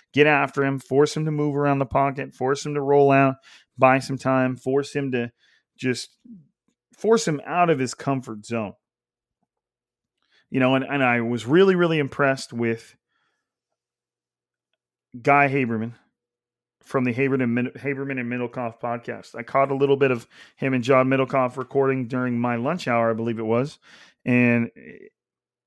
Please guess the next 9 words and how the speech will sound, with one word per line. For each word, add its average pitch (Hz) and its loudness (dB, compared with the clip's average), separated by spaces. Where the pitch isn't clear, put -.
Guy 175 6
had 170 0
an, 123 2
a, 117 -2
a 127 -8
great 165 0
stat 123 -6
talking 131 -4
about 123 0